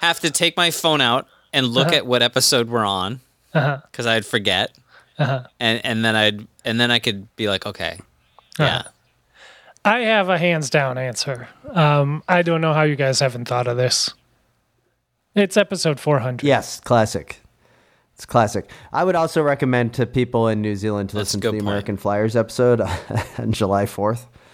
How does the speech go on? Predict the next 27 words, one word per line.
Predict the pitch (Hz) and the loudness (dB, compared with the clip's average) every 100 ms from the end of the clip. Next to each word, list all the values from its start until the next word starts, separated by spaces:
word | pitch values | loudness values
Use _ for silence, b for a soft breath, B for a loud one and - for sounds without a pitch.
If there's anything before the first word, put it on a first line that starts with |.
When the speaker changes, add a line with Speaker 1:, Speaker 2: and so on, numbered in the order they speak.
| b b | b b
Speaker 3:
um, | - 113 104 101 | 2 2 2 0
after | 117 117 | 0 2
watching | 113 110 - 107 95 92 _ _ _ - | 2 2 2 -4 -4 -8 _ _ _ -8
the | 104 | -2
classic. | 113 104 104 95 - - b b b b b b | 2 2 0 -4 -6 -18 b b b b b b
Uh, | 127 135 131 | 2 4 4
I | 139 | 4
did | 160 165 | 4 4
just | 165 | 4
do | 170 | 2
some | 151 135 | 0 2
quick | 151 143 | 2 4
math. | 127 120 117 | 6 4 2
Since | 117 127 | -4 -6
this | 120 | -8
is | |
episode | 120 113 - 117 | -4 -2 -2 -2
four | 127 127 | 2 2
hundred | 120 117 101 | 2 0 -2
twenty-five, | 117 104 113 107 98 | -2 0 2 2 2
it | |
means | 110 104 | -2 -2
we've | 107 | -2
done | 110 101 | 0 0
four | - 127 | 2 2
hundred | 120 110 98 | 4 2 -2
twenty-four | - 120 110 95 - 127 123 120 117 | -2 0 0 -2 -6 -2 2 4 2